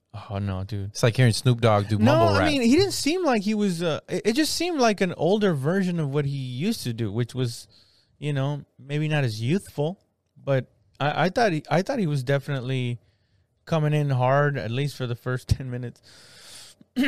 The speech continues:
Speaker 1: Like, you know, being really fast with
Speaker 2: Yeah.
Speaker 1: noises and, and, and, sh-, and sound effects.
Speaker 2: Well, I was just trying to save it so you don't, like, shit on a comment. <laughs> I was
Speaker 1: No,
Speaker 2: like
Speaker 1: I mean, I didn't, I didn't think, uh,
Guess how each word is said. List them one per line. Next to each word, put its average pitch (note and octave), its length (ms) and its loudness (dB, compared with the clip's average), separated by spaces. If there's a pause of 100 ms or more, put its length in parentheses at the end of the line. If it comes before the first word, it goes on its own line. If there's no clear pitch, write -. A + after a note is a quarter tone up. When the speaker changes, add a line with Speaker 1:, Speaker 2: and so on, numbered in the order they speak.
(380)
Speaker 1:
Like, D3 400 4
you E3+ 140 0
know, D#3+ 120 4
being D#3+ 300 4
really D#3+ 220 6
fast D3+ 460 4
with A2 100 4
Speaker 2:
Yeah. C3 80 4
Speaker 1:
noises D3+ 520 2
and, C3 280 -6
and, A#2+ 440 -4
and, B2 180 -2
sh-, - 160 -18
and B2+ 160 -4
sound C#3 240 0
effects. C#3+ 460 -4 (1040)
Speaker 2:
Well, A#2+ 80 2
I B2 60 6
was A#2 80 2
just A2 180 2
trying A#2 160 4
to F#2+ 80 2
save F#2+ 260 2
it F#2 140 0
so - 120 -2
you F2+ 120 0
don't, F2 240 -2
like, E2+ 200 -4 (240)
shit F#2 220 -4
on E2+ 200 -2
a F2 140 -6 (500)
comment. E2+ 360 0
<laughs> - 40 0
I A3 60 6 (1700)
was E3 60 6
Speaker 1:
No, A#3+ 440 4
Speaker 2:
like - 80 -6
Speaker 1:
I F3 60 0
mean, F#3+ 220 2
I F3 80 6
didn't, A3 260 0
I E3+ 100 2
didn't G#3 180 0
think, D3+ 240 -2
uh, C#3+ 420 0